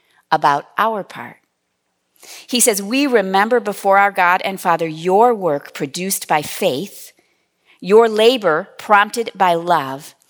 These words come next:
and your endurance inspired by hope in our Lord Jesus Christ." So this morning, we're gonna take a look at each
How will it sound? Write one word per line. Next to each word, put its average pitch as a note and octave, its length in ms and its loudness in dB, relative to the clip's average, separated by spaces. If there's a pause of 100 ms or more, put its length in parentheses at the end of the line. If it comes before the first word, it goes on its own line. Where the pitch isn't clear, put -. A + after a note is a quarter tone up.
(240)
and F#3+ 220 -4
your G#3+ 240 4
endurance F#3+ 640 -2
inspired G3 760 -2
by D#3 160 0
hope A3 460 -4 (440)
in D#3 220 -2
our E3 320 0
Lord D3+ 500 -2 (380)
Jesus C#3 360 -6
Christ." - 600 -10 (1300)
So - 140 -2
this G3 160 -2
morning, A3+ 200 -2
we're A3 100 -2
gonna A3+ 140 -4
take - 200 -6
a F3 60 -4
look F#3 260 -6
at E3 100 -12
each A#3+ 300 -6